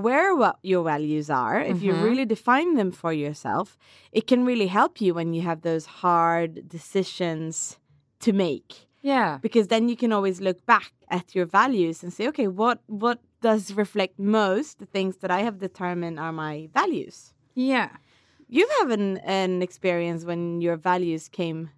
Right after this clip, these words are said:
Speaker 1: handy.
Speaker 2: Yeah, <laughs> yeah. I, and, and we possibly did mention this. Are you thinking about the Dubai example?
Speaker 1: Yeah.
Speaker 2: Yeah. And that was so powerful because my husband and I, we spent a little bit time, and I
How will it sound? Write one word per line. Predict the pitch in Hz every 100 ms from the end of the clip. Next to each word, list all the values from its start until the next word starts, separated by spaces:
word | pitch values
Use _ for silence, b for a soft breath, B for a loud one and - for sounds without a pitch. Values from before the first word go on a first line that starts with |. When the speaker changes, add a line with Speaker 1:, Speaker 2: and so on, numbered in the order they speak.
| _ _
Speaker 1:
handy. | - 202 196 160 120 - _
Speaker 2:
Yeah, | 214 262 277 196 185
<laughs> | -
yeah. | 220 226 175
I, | 190 -
and, | 202 180
and | 208
we | 233
possibly | 226 320 359 285 202
did | 165 240 196
mention | 202 233 233 165 147
this. | 147 -
Are | -
you | 196 240
thinking | 233 233 214 190
about | 180 170
the | 175
Dubai | 175 175 165 156
example? | 196 294 294
Speaker 1:
Yeah. | 277 233
Speaker 2:
Yeah. | 254 214 175 B B B
And | 202 202
that | 240 -
was | 214
so | - 208 185 165 156 -
powerful | 202 196 180 - 147
because | 156 175 165 -
my | 180 180
husband | 185 - 202
and | 175 151
I, | 143
we | 156
spent | 180 - 165
a | 156
little | 156 156
bit | 143 -
time, | 160 151 151
and |
I | 160